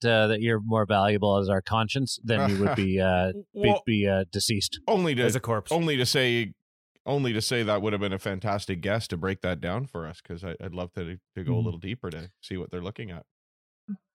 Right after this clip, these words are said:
Speaker 1: No, I'll,
Speaker 3: Work.
Speaker 1: I'll, I'll work on, uh, on getting some information there on, uh, on, on Darcy Kuemper. He, he's much bigger than I ever thought he was in, in being in, in the room and watching him practice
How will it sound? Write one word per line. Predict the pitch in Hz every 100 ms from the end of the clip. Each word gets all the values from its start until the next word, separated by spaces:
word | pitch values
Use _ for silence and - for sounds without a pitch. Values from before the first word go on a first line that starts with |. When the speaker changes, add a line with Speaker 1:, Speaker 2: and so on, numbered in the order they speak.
| _ _ -
Speaker 1:
No, | 196
I'll, | 208
Speaker 3:
Work. | 131
Speaker 1:
I'll, | 185 175
I'll | 175 170 156
work | 165 -
on, | 143 123
uh, | 117 113 110
on | 131 117 113 107 120
getting | 120 120
some | 127 120
information | 113 113 110 110 107
there | 98 95 123
on, | 104 104 101
uh, | 98 95 -
on, | 107 101 104 - -
on | 117 107
Darcy | 101 101 107
Kuemper. | 104 104 110 - -
He, | - 202 208
he's | 110 180 170
much | 135 131 170 120 98 -
bigger | 131 120 95 90 _ _ _ _ -
than | 139 117 117 117 113 113 110 - -
I | 117
ever | 113 107
thought | 101 113 104
he | 98
was | 101 101 - -
in, | 123 110 -
in | 135 113 104 95
being | 123 123
in, | 117 113 123 -
in | 127
the | 110
room | 110 107
and | 101
watching | 107 110 117
him | 104
practice | 101 104 - 104 -